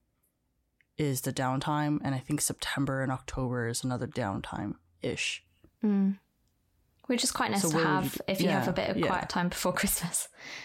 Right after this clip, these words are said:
Speaker 2: But we're not on about Christmas. <laughs> We've been on about
Speaker 1: <laughs>
Speaker 2: Christmas before. We're on about just the quiet times in general. So in terms of some things to do when you're quiet,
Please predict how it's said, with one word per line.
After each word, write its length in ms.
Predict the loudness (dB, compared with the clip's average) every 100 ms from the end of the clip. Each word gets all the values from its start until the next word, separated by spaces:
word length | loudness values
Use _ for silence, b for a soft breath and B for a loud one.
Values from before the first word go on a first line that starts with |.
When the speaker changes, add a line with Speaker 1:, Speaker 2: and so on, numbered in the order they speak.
| B B B
Speaker 2:
But 140 | 0 4
we're 80 |
not 180 | 4 4
on 100 | 2
about 260 | 2 0 2
Christmas. 580 | 0 0 0 2 2 2 4 4 2
<laughs> 360 | 2 2 2 2
We've 200 | 2 2
been 160 | 4
on 200 | 4 4
about 200 | 4 4
Speaker 1:
<laughs> 20 |
Speaker 2:
Christmas 280 | 4 4 2
before. 460 | 2 2 2 2 2
We're 180 | 2 2
on 200 | 4 2
about 440 | 2 2 2 0
just 200 | -2 -4
the 60 | -4
quiet 420 | -2 0 0 -2
times 400 | -2 0 0 0
in 240 | 0 0
general. 480 | 2 2 2 0 -2
So 480 | -2 0 2 2 0 -4 _ _ _ _ -2
in 100 | 0
terms 300 | 2 4 4
of 320 | 4 2 0 -2
some 200 | 0 0
things 420 | 0 0 2 0
to 100 | 0
do 200 | 0 2
when 120 | 2
you're 100 | 0
quiet, 500 | -2 -2 2 2 -2